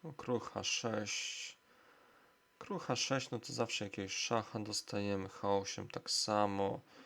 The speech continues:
No to takie nie do końca, po prostu ten ruch królem jest jak najbardziej spoko. No tutaj odszedł, no to zabijamy. Wieża G na B osiem.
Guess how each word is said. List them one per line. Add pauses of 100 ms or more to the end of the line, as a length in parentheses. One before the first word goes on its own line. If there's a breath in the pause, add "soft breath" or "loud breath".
(560 loud breath)
No
to
takie
nie
do
końca,
po
prostu (120)
ten
ruch (200)
królem (2500)
jest
jak
najbardziej
spoko. (1080 loud breath)
No
tutaj
odszedł,
no
to
zabijamy. (1000)
Wieża
G
na
B
osiem.